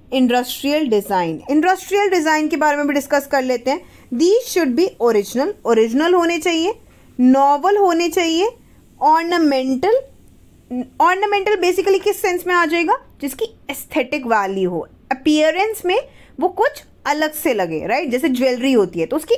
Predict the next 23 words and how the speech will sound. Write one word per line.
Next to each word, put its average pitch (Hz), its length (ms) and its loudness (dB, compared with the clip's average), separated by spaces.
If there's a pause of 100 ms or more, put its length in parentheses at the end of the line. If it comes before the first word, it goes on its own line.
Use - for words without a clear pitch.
एस्थेटिक 302 500 -4
वैल्यू 254 320 2
होती 208 180 2
है 277 60 2
due 247 180 0
to 247 120 -2
its 330 220 -2
designing, 202 640 -2 (300)
तो 269 60 -2
that 294 280 0
would 359 220 0
come 285 180 0
under 277 260 0 (200)
industrial 247 520 0 (220)
design। 202 480 0 (1120)
Now 320 280 2 (180)
टेन 349 240 0
ईयर्स 392 240 4
का 427 100 -2
प्रोटेक्शन 339 500 -2
होता 339 300 2
है 330 140 0
इनका, 320 260 2